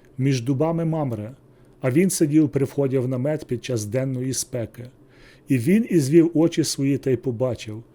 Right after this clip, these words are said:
ось три мужі стоять біля нього. І побачив, і вибіг із входу намету назустріч їм, і вклонився до землі, та й промовив: Господи, коли тільки знайшов я милість в очах твоїх,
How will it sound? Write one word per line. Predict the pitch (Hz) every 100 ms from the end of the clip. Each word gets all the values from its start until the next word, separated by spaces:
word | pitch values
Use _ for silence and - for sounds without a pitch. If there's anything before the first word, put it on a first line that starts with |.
| _ _ _
ось | 147 165 - - -
три | - 151 233
мужі | 196 226 247 135 113 113 110 _ _
стоять | - - - 120 117
біля | 110 120 117
нього. | 113 110 95 127 139 _ _ _ -
І | 143
побачив, | 151 120 165 175 - 180 -
і | 123
вибіг | 135 143 143 - -
із | 117 -
входу | - - 151 143
намету | 131 120 139 139 135
назустріч | 123 107 131 - 117 - 113
їм, | 113 131
і |
вклонився | 117 131 120 123 113 120
до | 120
землі, | 107 123 117 113 135 _ _ -
та | -
й |
промовив: | 123 131 127 127 113 117 - _ _ -
Господи, | 104 185 - - 110 101 131 _ _ _ _ -
коли | 139 147
тільки | 175 151 156
знайшов | 120 131 131 - 170
я | 156
милість | 135 151 147 113
в |
очах | 117 - 143 -
твоїх, | - 156 117 110